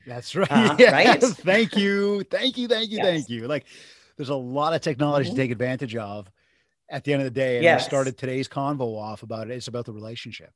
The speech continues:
Speaker 2: Exactly.
Speaker 1: Right?
Speaker 2: Exactly.
Speaker 1: So,
Speaker 2: So
Speaker 1: okay. So what's your message to everybody about, like, if I said to you, I'm like, "Yeah, sure, I'm not really into video."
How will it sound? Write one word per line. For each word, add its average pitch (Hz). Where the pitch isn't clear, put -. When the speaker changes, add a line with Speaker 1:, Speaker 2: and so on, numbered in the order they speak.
Speaker 2:
Exactly. 151
Speaker 1:
Right? -
Speaker 2:
Exactly. 127
Speaker 1:
So, -
Speaker 2:
So 170
Speaker 1:
okay. 131
So -
what's 165
your 185
message 160
to 165
everybody 139
about, 127
like, 127
if 123
I 135
said 127
to 127
you, 131
I'm 117
like, 113
"Yeah, 202
sure, 185
I'm 190
not 233
really 208
into 160
video." 107